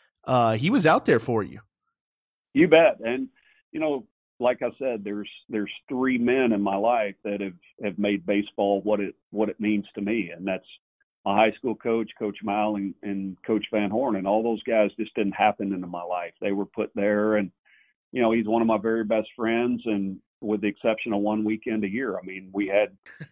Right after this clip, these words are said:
Speaker 1: <laughs>
Speaker 2: our kids together. We watched them grow up together. We still remain incredibly close. And, you know, it's just, uh, been a blessing for me throughout my career to be surrounded by such great witness.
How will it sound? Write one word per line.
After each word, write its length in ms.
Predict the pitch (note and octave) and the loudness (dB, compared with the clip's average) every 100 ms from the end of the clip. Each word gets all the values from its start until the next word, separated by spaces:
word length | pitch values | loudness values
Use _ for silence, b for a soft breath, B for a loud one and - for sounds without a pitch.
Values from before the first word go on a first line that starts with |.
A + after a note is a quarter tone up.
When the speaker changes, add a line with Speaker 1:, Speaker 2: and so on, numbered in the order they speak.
| C#3+ | -18
Speaker 1:
<laughs> 100 | - | -2
Speaker 2:
our 120 | - G2 | 0 2
kids 300 | - C3 B2+ | 4 4 4
together. 440 | - A#2+ C3 C3 C3 | -2 2 4 4 0
We 120 | A2+ | 0
watched 340 | G2+ G#2+ G#2+ | 2 2 2
them 120 | A2+ G#2 | -6 -8
grow 240 | G#2 G#2+ | -4 -2
up 120 | A2+ | -2
together. 480 | C3 A#2 A#2 A#2 A#2 | -6 -4 -2 -2 -4
We 180 | G#2+ G2+ | -6 -8
still 220 | A2 G2+ | -10 -8
remain 360 | G2+ G2 G2+ G2 | -6 -6 -4 -6
incredibly 580 | F#2+ - G#2+ G2 G2 F#2 | -8 -4 -4 -4 -6 -10
close. 460 | - G#2+ A2 A2+ - | -4 -2 0 -2 -4
And, 340 | G#2+ F#2+ F2+ E2 _ - | -4 -2 -4 -8 _ -10
you 140 | G2 | -6
know, 220 | F#2 F#2+ G2 | -4 -2 -2
it's 180 | - - | -4 -2
just, 180 | G#2 - _ _ _ F#2+ | -4 -4 _ _ _ -10
uh, 120 | F2+ - _ | -8 -10 _
been 180 | G#2 A2+ | 0 2
a 40 | F#2+ | 4
blessing 500 | G#2 A2 - G#2+ G2+ | 6 4 4 -2 -2
for 80 | A2 | -2
me 380 | G2+ A#2 A#2 G2+ _ _ _ - | 0 0 -2 -4 _ _ _ -6
throughout 300 | G2+ G#2 G2 | 2 2 2
my 140 | G2 | -2
career 420 | F#2+ G2+ G2 G#2+ G#2 | -4 -4 -2 -2 -4
to 60 | |
be 140 | G2 G2 | -4 -6
surrounded 440 | - G2 G#2+ A2 F#2 | -6 -6 -4 -4 0
by 180 | G2+ F#2+ | 0 0
such 160 | A2+ G#2 - | -4 -6 -2
great 220 | G#2 - | -2 -2
witness. 340 | G2 - F#2 | -4 -6 -10